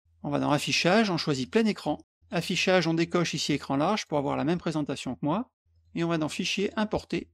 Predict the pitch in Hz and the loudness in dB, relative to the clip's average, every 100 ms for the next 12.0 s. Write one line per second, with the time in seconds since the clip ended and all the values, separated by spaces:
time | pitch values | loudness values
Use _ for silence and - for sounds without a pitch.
0 | _ _ - 196 165 143 135 196 190 147 | _ _ 0 4 4 2 0 -2 0 -2
1 | 127 107 151 120 - - _ _ _ _ | -2 -4 -8 -10 -10 -16 _ _ _ _
2 | 143 113 127 - _ _ _ _ _ _ | -4 -4 -4 -8 _ _ _ _ _ _
3 | _ - 123 120 - 160 233 - _ _ | _ -8 -6 -6 -2 0 0 -4 _ _
4 | _ _ _ _ _ 156 170 165 160 160 | _ _ _ _ _ 0 2 4 2 2
5 | - - - 151 165 160 151 202 240 151 | 0 -4 -6 -2 2 2 4 4 2 0
6 | 143 147 139 - - 123 113 - 220 202 | -2 -4 -6 -6 -2 -2 -2 -2 -2 -2
7 | 226 - _ - 165 180 - 180 156 143 | -6 -10 _ -10 -4 -2 -2 -2 0 2
8 | 139 139 131 165 - 170 165 143 123 165 | 2 0 -2 -2 -2 -4 -4 -2 0 -2
9 | 220 - 190 185 151 143 196 240 - _ | -4 -4 -2 -2 -2 -2 -2 -4 -8 _
10 | _ _ _ _ - 175 180 165 165 170 | _ _ _ _ -6 -2 2 2 4 2
11 | 175 170 - 127 - 147 143 - - - | 4 2 -2 -4 -2 -2 -2 -4 -14 -16